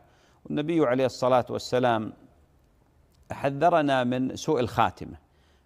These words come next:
في أحاديث كثيرة، منها أن النبي عليه الصلاة والسلام قال: "إنما الأعمال بالخواتيم". وقال عليه الصلاة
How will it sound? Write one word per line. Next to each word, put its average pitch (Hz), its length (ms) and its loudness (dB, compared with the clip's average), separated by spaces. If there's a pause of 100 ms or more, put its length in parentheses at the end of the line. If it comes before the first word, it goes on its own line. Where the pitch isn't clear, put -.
في 139 180 0
أحاديث 131 420 0
كثيرة، 107 520 -2
منها 131 360 0 (460)
أن 123 40 -2
النبي 127 400 2
عليه 113 200 0
الصلاة 117 440 0
والسلام 113 500 -2
قال: 117 280 2
"إنما 127 320 0
الأعمال 127 420 2
بالخواتيم". 113 800 2 (760)
وقال 156 340 2
عليه 143 260 2
الصلاة 135 400 0